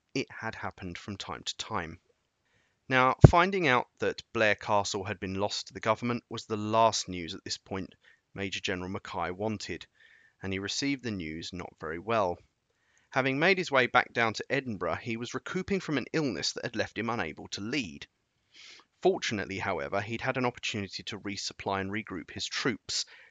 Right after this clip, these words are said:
to effect a more ordered pursuit of Jacobite forces. He was still pushing for construction of his fort at Inverlochy,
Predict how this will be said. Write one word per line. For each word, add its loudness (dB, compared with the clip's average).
to -4
effect -2
a -6
more -2
ordered -2
pursuit -4
of -8
Jacobite 0
forces. -2
He 2
was 2
still 0
pushing 0
for -12
construction -2
of -4
his -4
fort 2
at -6
Inverlochy, 0